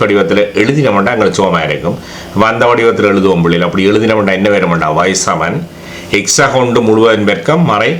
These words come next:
நான்கு என்று எழுதலாம். இனி என்ன செய்ய போறீங்கன்னா, நான்கு அலகு மேல் நோக்கு உயர்த்த சொல்லப்பட்டிருக்கு. ஆகவே இந்த y சமன் எக்ஸக ஒன்று முழுவதன் பெருக்கம் மறை நான்கு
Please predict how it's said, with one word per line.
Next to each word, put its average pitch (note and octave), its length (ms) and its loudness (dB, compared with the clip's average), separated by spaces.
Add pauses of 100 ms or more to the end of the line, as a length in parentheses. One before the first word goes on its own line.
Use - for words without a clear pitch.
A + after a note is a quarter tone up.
(120)
நான்கு F#2+ 280 0
என்று G#2 180 0
எழுதலாம். D#2+ 360 0 (800)
இனி C3 180 2
என்ன C3+ 180 2
செய்ய A#2 180 2
போறீங்கன்னா, F#2+ 380 0 (100)
நான்கு D3 360 4
அலகு C3 320 2 (240)
மேல் B2+ 220 2
நோக்கு B2 240 0
உயர்த்த G#2+ 220 2 (100)
சொல்லப்பட்டிருக்கு. F#2 680 0 (580)
ஆகவே B2 220 2
இந்த B2 100 2 (140)
y C3+ 60 4 (100)
சமன் C3 240 2
எக்ஸக A#2 380 0
ஒன்று A2 200 2
முழுவதன் G#2+ 420 2
பெருக்கம் B2+ 400 0 (100)
மறை G#2+ 280 0
நான்கு G2+ 360 2